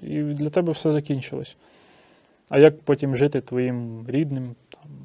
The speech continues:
близьким, друзям просто. Тим, тим людям, для кого ти маєш якусь цінність, як мінімум.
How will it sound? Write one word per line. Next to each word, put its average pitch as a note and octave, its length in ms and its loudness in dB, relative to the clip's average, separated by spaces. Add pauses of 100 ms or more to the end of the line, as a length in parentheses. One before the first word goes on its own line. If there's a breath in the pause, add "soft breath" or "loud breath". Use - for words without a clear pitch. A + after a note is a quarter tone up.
(360)
близьким, C3 760 -4
друзям C#3 440 2
просто. C3 480 -6 (240)
Тим, G3+ 280 6
тим G3 160 2
людям, F#3+ 320 4
для D3+ 140 2
кого D#3+ 220 2
ти D#3 100 0
маєш D#3 260 2
якусь - 240 -10
цінність, B2+ 440 -6 (520 soft breath)
як C3 220 -8
мінімум. B2+ 420 -8